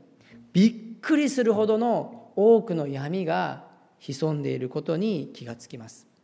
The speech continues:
私たちは神様の光の中で自分の心を見せられるときに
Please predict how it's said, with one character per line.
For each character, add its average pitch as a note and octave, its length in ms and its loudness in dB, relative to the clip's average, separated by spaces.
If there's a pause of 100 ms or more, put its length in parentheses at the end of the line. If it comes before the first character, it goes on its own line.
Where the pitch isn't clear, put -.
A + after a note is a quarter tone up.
(2000)
私 E3+ 220 0
た D3 80 0
ち D3+ 100 -6
は D3+ 480 0 (720)
神 E3 180 -4
様 C#3+ 140 -4
の C3+ 60 -6
光 D#3 260 -2
の E3 40 -4
中 D#3 160 -2
で D3 80 -4
自 C#3+ 140 -8
分 E3+ 140 -4
の E3+ 100 -6
心 F3 320 0
を D#3 40 0
見 D#3 80 -2
せ F#3+ 140 0
ら G#3 80 2
れ G#3+ 80 2
る F3+ 60 -4
と - 100 -8
き D3 120 -10
に D3+ 260 -8